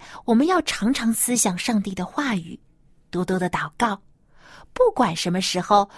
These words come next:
都要把上帝放在我们的心里。好，故事听完了，现在小安姐姐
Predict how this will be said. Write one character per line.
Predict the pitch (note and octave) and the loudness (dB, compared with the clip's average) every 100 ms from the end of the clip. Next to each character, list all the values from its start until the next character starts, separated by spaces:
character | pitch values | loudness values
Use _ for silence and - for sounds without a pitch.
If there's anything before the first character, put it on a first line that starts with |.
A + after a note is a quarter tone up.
| - - | -20 0
都 | G4 G#4+ | 4 6
要 | A#4+ | 6
把 | E4 - | 4 0
上 | F3+ B3 G#3 | -2 2 2
帝 | G3+ G3+ G3 | 2 0 -4
放 | - - F#3 | -4 0 0
在 | E3 F3 | 2 -2
我 | D#3+ D3+ | 0 -4
们 | D3+ | -4
的 | D#3 | -2
心 | - - F3+ F#3 | 0 0 0 0
里。 | D#3+ - _ _ - _ _ - - _ - - - - - - - - - _ | -2 -10 _ _ -20 _ _ -20 -20 _ -20 -20 -20 -20 -20 -20 -20 -20 -20 _
好， | - A3+ B3 - - - | 0 4 4 0 -14 -10
故 | - B3+ | 2 4
事 | B3 | 4
听 | G3+ G#3 | -2 -2
完 | G3+ F3 F3+ | 2 2 2
了， | F#3 F#3 _ _ _ - | 0 -2 _ _ _ -2
现 | A#3+ G#3+ | 2 4
在 | A3+ G#3+ - | 4 2 -6
小 | - F3+ | -10 -4
安 | E3+ | -2
姐 | G3 F3 | 0 0
姐 | F3 F3+ | 0 -2